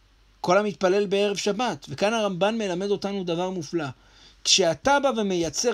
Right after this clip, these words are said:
ילד בעולם, אתה נהפך להיות שותף לקדוש ברוך הוא. ולפני שאנחנו נמשיך, נספר איזה סיפור. היה יהודי אחד, בלי עין הרע,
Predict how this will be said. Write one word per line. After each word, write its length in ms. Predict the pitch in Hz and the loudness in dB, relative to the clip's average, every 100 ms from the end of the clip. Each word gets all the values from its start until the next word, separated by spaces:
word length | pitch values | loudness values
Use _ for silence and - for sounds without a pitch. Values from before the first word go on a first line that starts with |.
| 185 | 0
ילד 460 | 180 233 220 165 160 | 0 2 0 -2 0
בעולם, 460 | 170 165 208 240 | 0 2 2 2
אתה 220 | 180 190 | -2 -2
נהפך 580 | 190 180 180 - 240 226 | 0 -2 -4 -2 -2 -2
להיות 280 | 196 170 202 | -2 -2 0
שותף 680 | - 180 147 - 254 240 - - - - - - | -2 -4 -2 2 4 2 -6 -20 -20 -20 -14 -2
לקדוש 640 | 165 165 165 180 220 - | 0 0 0 2 0 0
ברוך 300 | 185 202 196 | 0 0 0
הוא. 160 | 185 139 - _ _ _ _ _ _ _ _ 135 | -4 -8 -12 _ _ _ _ _ _ _ _ -4
ולפני 340 | 151 175 240 | -2 -2 0
שאנחנו 680 | 208 185 196 196 185 175 160 | 0 0 0 -2 -2 -2 -4
נמשיך, 600 | 165 160 147 233 208 - - | -2 0 0 0 -4 -6 -6
נספר 420 | 151 151 202 196 | -4 -2 -2 -2
איזה 160 | 165 143 | -2 -4
סיפור. 320 | 135 147 123 _ _ _ _ _ - | -6 -10 -14 _ _ _ _ _ -4
היה 140 | 156 | 0
יהודי 360 | 220 185 165 202 | 0 0 -2 -2
אחד, 200 | 151 156 175 _ _ _ _ | 0 -2 -4 _ _ _ _
בלי 300 | 170 185 220 | -4 0 2
עין 200 | 185 165 | 2 0
הרע, 200 | 147 135 | -2 -4